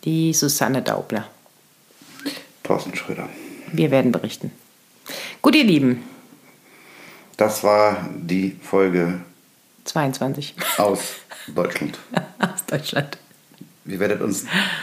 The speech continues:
Speaker 2: vielleicht das eine oder andere Mal noch aus Deutsch-, aus Deutschland hören, aber irgendwann dann nur noch von der sonnigen Insel. Zeitnah.
Speaker 1: Zeitnah.
Speaker 2: Ja.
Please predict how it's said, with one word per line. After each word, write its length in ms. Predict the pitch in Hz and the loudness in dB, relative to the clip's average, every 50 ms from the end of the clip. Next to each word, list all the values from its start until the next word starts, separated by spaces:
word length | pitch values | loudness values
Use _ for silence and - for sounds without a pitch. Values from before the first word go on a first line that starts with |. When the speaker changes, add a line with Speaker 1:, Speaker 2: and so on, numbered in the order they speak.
| - - | -10 -6
Speaker 2:
vielleicht 340 | - - 131 160 156 147 151 | -2 0 2 2 2 0 -2
das 80 | - 104 | -2 0
eine 200 | 107 107 98 95 | 2 2 4 4
oder 100 | 98 95 | 2 2
andere 180 | 95 92 92 | 2 4 4
Mal 140 | 90 90 87 | 4 4 4
noch 160 | 87 85 82 | 2 0 -2
aus 80 | 85 85 | -4 -4
Deutsch-, 280 | - 90 82 80 - - - - | -4 -4 -6 -6 -8 -10 -8 -6
aus 160 | 85 78 76 | -6 -4 0
Deutschland 440 | 78 92 95 90 - 90 92 87 87 87 | 2 2 2 2 2 -2 -4 -4 -2 0
hören, 280 | 95 101 98 101 92 87 | 0 0 0 0 -2 -2
aber 200 | - 76 76 - | -2 -4 -6 -4
irgendwann 640 | - 87 82 82 78 73 71 73 71 73 73 76 - - - _ _ _ _ _ _ - - - - - - - - - - _ | -4 -2 -2 -2 -2 -2 -2 -2 0 0 -2 -2 -6 -12 -20 _ _ _ _ _ _ -20 -20 -20 -20 -20 -20 -20 -20 -20 -10 _
dann 220 | 90 90 95 95 98 | 2 4 6 6 6
nur 140 | 110 120 | 6 6
noch 240 | 123 131 127 120 - - - - - - - - - - - - | 4 2 0 -2 -6 -10 -16 -18 -20 -20 -20 -20 -20 -20 -12 -8
von 140 | - 82 78 | -6 -4 -4
der 100 | 78 76 | -4 -4
sonnigen 400 | 71 76 73 71 73 73 76 73 | -2 -2 -2 -2 -2 -2 -2 -4
Insel. 260 | - - - - - - - - - _ _ - - | -4 -6 -8 -10 -12 -16 -18 -20 -20 _ _ -18 -6
Zeitnah. 360 | - - 80 - - - - - - - - - - - - - | -2 -2 -2 -2 -4 -8 -12 -14 -16 -20 -20 -20 -20 -20 -16 -8
Speaker 1:
Zeitnah. 760 | - - 160 151 147 147 - - - - 135 123 123 120 120 - - _ _ _ _ _ _ _ _ _ _ _ _ _ _ _ _ _ _ _ - | -2 0 0 0 0 -2 -6 -8 -4 -2 0 0 0 -2 -4 -10 -18 _ _ _ _ _ _ _ _ _ _ _ _ _ _ _ _ _ _ _ -8
Speaker 2:
Ja. 100 | 98 | -8